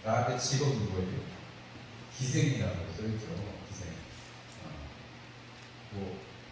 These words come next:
이게 뭐 어떤 사람들은 여관집 주인이다 이렇게 얘기하는데 그냥 그런 말이 아니고 그냥 전문적으로, 네, 창녀의 집이다 이렇게 성경의 원어상으로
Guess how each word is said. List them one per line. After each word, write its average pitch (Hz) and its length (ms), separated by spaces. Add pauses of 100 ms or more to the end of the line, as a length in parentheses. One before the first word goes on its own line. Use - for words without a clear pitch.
(540)
이게 135 340 (320)
뭐 110 200
어떤 156 200
사람들은 127 720
여관집 151 720
주인이다 123 400
이렇게 104 260
얘기하는데 101 400 (320)
그냥 135 240
그런 139 260
말이 147 60
아니고 196 300
그냥 - 180
전문적으로, 151 1000 (280)
네, 165 320
창녀의 170 600
집이다 113 300
이렇게 - 580 (220)
성경의 120 440
원어상으로 113 600